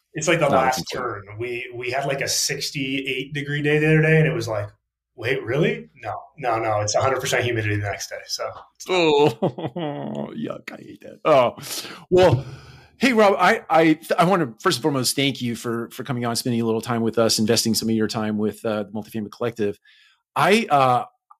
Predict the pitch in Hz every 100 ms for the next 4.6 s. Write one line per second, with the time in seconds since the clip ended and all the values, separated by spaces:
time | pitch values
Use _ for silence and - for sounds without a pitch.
0 | _ 139 220 370 - - 156 139 131 -
1 | 147 - - 202 139 113 - - - _
2 | 123 - 110 110 110 120 131 - - 147
3 | 147 147 214 185 135 131 143 - 113 107
4 | 104 - 110 107 107